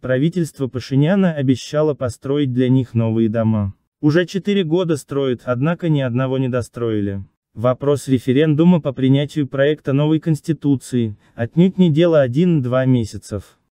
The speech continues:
Переживать по поводу оптимизации вузов до шести тоже преждевременно. Судьба правящей верхушки и ее главаря может решиться гораздо раньше, чем проект новой конституции пройдет экспертизу Венецианской комиссии.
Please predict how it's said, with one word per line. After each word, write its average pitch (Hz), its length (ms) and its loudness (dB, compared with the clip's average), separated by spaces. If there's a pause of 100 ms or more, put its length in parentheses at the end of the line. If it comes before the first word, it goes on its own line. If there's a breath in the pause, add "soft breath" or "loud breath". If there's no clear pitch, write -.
(120)
Переживать 151 560 2
по 139 140 0
поводу 147 340 0
оптимизации 135 720 0
вузов 160 400 0
до 127 140 -2
шести 151 340 -6
тоже 165 300 -2
преждевременно. 143 1000 -2 (300)
Судьба 143 400 -2
правящей 131 540 -4
верхушки 131 580 -4
и 135 60 0
ее 131 140 -2
главаря 120 460 -2
может 131 320 -4
решиться 123 400 -8
гораздо 120 480 -2
раньше, 135 460 -2
чем 110 240 -6
проект 127 400 -6
новой 127 260 -2
конституции 127 800 -4
пройдет 113 480 -4
экспертизу 120 720 -4
Венецианской 107 680 -4
комиссии. 104 720 -2